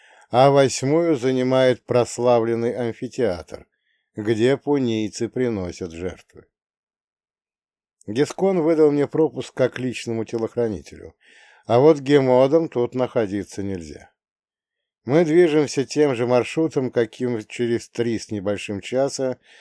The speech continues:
будет идти Магон с сопровождающими. Я верчу головой, выискивая камеры или чего похуже. Но, похоже, Баэтарх не прознал о сговоре двух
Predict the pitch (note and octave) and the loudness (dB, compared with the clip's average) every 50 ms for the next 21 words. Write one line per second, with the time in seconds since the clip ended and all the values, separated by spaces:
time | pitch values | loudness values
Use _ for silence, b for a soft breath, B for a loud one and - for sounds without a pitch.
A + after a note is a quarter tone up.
0 | b b b b - A2 B2 D#3 F3 E3+ E3+ D#3+ - D#3+ D3 C#3 - - - D3 | b b b b -8 -2 2 2 4 4 2 0 2 0 -2 -2 -4 -8 -4 -2
1 | D3 D3 D3 C#3+ D3 C#3+ C3+ D#3+ D#3+ B2 F#2+ - - - F2+ - F#2 F#2+ G2 G2 | 0 2 2 2 2 2 4 4 4 4 2 -2 -8 -14 -10 -6 -4 -2 -2 -2
2 | F#2+ F2+ F#2 F#2+ F2 E2+ D#2+ - - F2+ E2+ F2 F#2 F2 E2 b b b b b | -4 -4 -6 -6 -6 -6 -12 -16 -16 -16 -14 -14 -14 -16 -16 b b b b b
3 | b b b b - G2 G#2+ C3 D3+ E3+ E3+ D3+ D3 C#3 A#2+ - - - D#3 D#3 | b b b b -8 -2 2 4 4 4 4 4 4 2 2 -2 -4 -2 0 0
4 | D3 B2 A2+ A#2+ A#2+ A#2+ A#2+ B2+ C#3 D#3+ E3 D3+ B2+ G2+ F#2 G#2 A2+ A#2+ B2 A2 | 0 2 2 2 4 4 4 4 4 4 4 4 4 2 0 -2 -2 -2 -2 -4
5 | - - - A2 A2 A2 G#2+ F#2+ - - A#2 B2+ C#3 D3 C#3+ C#3+ C#3 C3+ C#3 C#3+ | -6 -6 -4 -2 0 0 -2 -2 -2 0 2 2 2 2 0 -2 -2 -2 -2 -2
6 | - - A#2 B2+ C#3 C#3 - - C#3 C3+ A#2+ - - C#3+ - - - G#2 F2+ E2+ | -2 -4 -6 -6 -6 -6 -6 -4 -4 -4 -2 -2 -4 -4 -4 -6 -8 -8 -8 -6
7 | E2 E2+ F2 F2+ - _ _ _ _ _ _ _ _ _ _ _ A2 B2 C#3 D#3+ | -8 -10 -12 -12 -16 _ _ _ _ _ _ _ _ _ _ _ -4 0 2 2
8 | F3 F3+ F3 - D#3+ D#3 - - D#3 E3 E3 C#3+ D3 C#3+ B2+ C3+ C#3 C#3 C3+ - | 2 2 4 4 2 2 2 2 2 2 4 4 2 0 0 0 0 0 0 0
9 | - D3 D3 C#3+ C3+ - - - _ _ _ _ _ _ C3+ D3 D3+ - - D3+ | 2 2 2 2 2 -2 -8 -18 _ _ _ _ _ _ -2 -2 -2 0 2 2
10 | D#3+ E3 D3 - C#3 B2+ A2 G2 F#2 F2+ F#2+ G2 F#2 F#2 F#2+ G2 G2 F#2+ F#2+ F#2+ | 2 2 2 0 -2 -2 0 0 0 0 -2 -4 -4 -6 -6 -4 -4 -4 -4 -4
11 | F#2+ G2 F#2 F#2 G2+ A2 G2+ E2+ - - | -4 -6 -6 -6 -6 -6 -6 -8 -10 -16